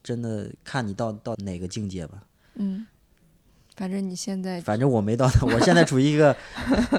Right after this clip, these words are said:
Speaker 1: 负，
Speaker 2: <laughs>
Speaker 1: 负层，负层的境界。
Speaker 2: 那么下一个问题，你觉得自己是个好人吗？
Speaker 1: 我觉得很难定义这个好坏，而且我说我自己是一个好人很，很奇怪。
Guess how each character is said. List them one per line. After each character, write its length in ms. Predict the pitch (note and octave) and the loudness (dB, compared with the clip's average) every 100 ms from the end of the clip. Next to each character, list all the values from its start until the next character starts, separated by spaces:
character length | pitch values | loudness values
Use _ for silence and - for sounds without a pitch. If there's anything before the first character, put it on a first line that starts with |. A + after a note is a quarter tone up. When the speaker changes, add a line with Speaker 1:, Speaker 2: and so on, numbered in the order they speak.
| A#3 A3+ | 0 -2
Speaker 1:
负， 240 | - C#3+ B2+ | -2 -4 -6
Speaker 2:
<laughs> 60 | |
Speaker 1:
负 300 | - - E3+ | -14 -12 -4
层， 280 | C3+ G#2+ G2 G#2 - | -4 -4 -12 -8 -6
负 100 | C#3 | -4
层 160 | G#2 | -4
的 80 | G2+ | -6
境 180 | G2+ G2 | -6 -8
界。 160 | F#2+ G2+ _ - - - - _ - - - _ - - | -10 -16 _ -20 -20 -20 -20 _ -16 -14 -16 _ -20 -2
Speaker 2:
那 140 | A#3 A#3+ | 2 4
么 80 | G3 | 2
下 240 | - G#3 | -2 -2
一 60 | F#3+ | -2
个 140 | F#3 | -4
问 140 | F#3 F3+ | -4 -6
题， 200 | G#3+ A#3+ - - | -8 -12 -16 -12
你 100 | - | -4
觉 120 | G3 G3+ | 0 2
得 80 | |
自 120 | G#3 A3 | 0 -2
己 120 | G3 | -4
是 140 | - | -4
个 80 | G3+ | -6
好 220 | - - | -6 -6
人 180 | - - - | -8 -10 -12
吗？ 160 | A#3 - _ _ _ _ _ _ _ _ _ _ - _ _ _ _ _ - - | -14 -14 _ _ _ _ _ _ _ _ _ _ -20 _ _ _ _ _ -6 -4
Speaker 1:
我 60 | - | -2
觉 80 | |
得 60 | - | -4
很 180 | - - | -6 -10
难 160 | - C3 | -10 -10
定 220 | F3 D3+ | -10 -10
义 220 | C#3 E3 A2+ | -8 -10 -10
这 100 | A2 | -12
个 80 | |
好 260 | G2 - - | -14 -14 -14
坏， 220 | - A2 F2 | -14 -14 -12
而 80 | - | -14
且 100 | C#3 | -10
我 140 | C#3+ G#2 | -8 -8
说 220 | - D3+ | -8 -8
我 80 | G#2 | -8
自 120 | B2+ | -10
己 180 | A2+ A2 | -10 -10
是 200 | - B2+ | -8 -6
一 60 | |
个 80 | B2 | -4
好 240 | B2 F#2+ | -4 -4
人 160 | - G#2 | -4 -4
很， 120 | A2 | -6
很 160 | D#3 F#2 | -10 -12
奇 180 | - - | -12 -12
怪。 260 | A2 B2 | -10 -10